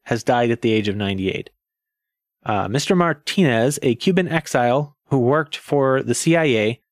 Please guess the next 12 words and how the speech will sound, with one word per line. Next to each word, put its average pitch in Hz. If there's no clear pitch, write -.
sought 208
to 175
overthrow 143
Fidel 127
Castro 175
and 120
inadvertently 151
helped -
topple -
another 123
political 113
leader, 107